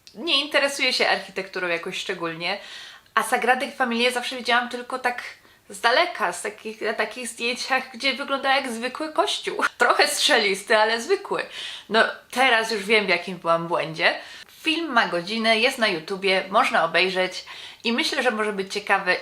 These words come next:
i dla takich ludzi jak ja, którzy nic nie wiedzą o Gaudim, bo przynajmniej będą wiedzieli, jaki on ma charakterystyczny styl po obejrzeniu tego filmu,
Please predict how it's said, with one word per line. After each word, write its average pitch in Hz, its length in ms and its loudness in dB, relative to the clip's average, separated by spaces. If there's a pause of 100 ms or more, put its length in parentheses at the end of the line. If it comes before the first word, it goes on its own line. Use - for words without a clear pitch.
(120)
i 240 120 2
dla 202 160 4
takich 196 400 -2
ludzi 170 400 -4
jak 147 240 -2
ja, 147 240 2
którzy 160 580 -2 (640)
nic 185 240 0
nie 165 140 -4
wiedzą 165 280 0
o 156 120 -2
Gaudim, 175 560 2
bo 180 560 4
przynajmniej 196 460 2
będą 190 280 0
wiedzieli, 175 640 -4
jaki 190 320 0
on 160 100 0
ma 160 100 4
charakterystyczny 165 840 -2
styl 240 540 0 (480)
po 214 160 6
obejrzeniu 196 460 2
tego 202 240 -2
filmu, 226 460 -4